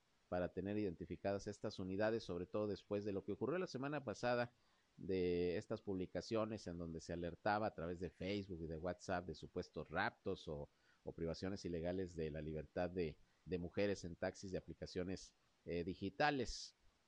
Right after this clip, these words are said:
que al final de cuentas, pues, se desmintió la información y no hay ningún caso, ninguna denuncia de una situación de esa naturaleza. Pero bueno, pues ahí están los, eh, representantes de estas organizaciones como Uber y Didi,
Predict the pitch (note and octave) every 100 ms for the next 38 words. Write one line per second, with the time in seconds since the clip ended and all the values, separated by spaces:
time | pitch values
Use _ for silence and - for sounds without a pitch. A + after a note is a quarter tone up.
0 | _ - F#2 F2 F#2+ G#2 G#2+ G#2 F#2+ A2+
1 | - D#2+ - - - E2 E2 D#2 D#2+ F2
2 | F#2 F#2 D#2 D#2 D#2+ - A#2 B2 E2+ F2+
3 | F#2 F2+ E2+ F2+ F#2 F2 F#2 E2 E2 E2+
4 | D2 D#2+ E2 E2+ D#2 _ _ _ F2+ F#2
5 | F#2 E2+ E2+ - F2 F2 E2 F2 E2+ -
6 | G2 A2 F3+ F3 B2+ G2+ G#2 A#2 A2 _
7 | _ - - F#2+ G#2 - G#2+ G#2+ - _
8 | - D#2 E2 D2 - - E2 D#2 C#2 -
9 | _ _ _ - - F2+ F2+ F2 F2+ G2
10 | G#2 G2 G#2 - - _ D2+ F#2 F2+ -
11 | F2 - - _ _ _ _ - F2+ F2+
12 | F2+ F2+ F#2+ - B2 A#2+ - E2+ F2 F#2+
13 | G2+ G2 - G#2 G#2+ D3+ B2+ E3+